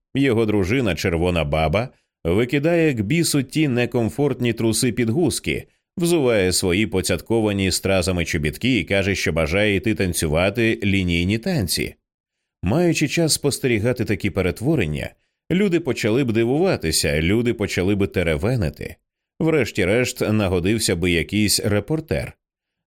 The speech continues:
Тож правдивий вузол мусив би сахатися публічності, як то гадано, її сахаються вампіри. Але оскільки вони не живуть в одному місці,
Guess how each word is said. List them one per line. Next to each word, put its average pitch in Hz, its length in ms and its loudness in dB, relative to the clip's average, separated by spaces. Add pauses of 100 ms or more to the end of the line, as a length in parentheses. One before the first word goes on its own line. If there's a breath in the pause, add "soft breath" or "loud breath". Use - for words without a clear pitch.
(120)
Тож 180 240 2
правдивий 120 480 2
вузол 165 360 2
мусив 143 420 0
би 131 160 0
сахатися 110 680 0
публічності, 107 840 -2
як 85 240 2
то 80 120 -2
гадано, 104 460 0
її 90 440 0 (240 loud breath)
сахаються 95 640 0
вампіри. 85 580 -2 (520)
Але 180 220 0
оскільки 143 500 0
вони 120 260 0
не 107 260 2
живуть 87 400 0
в 85 40 0
одному 92 360 0
місці, 214 520 -2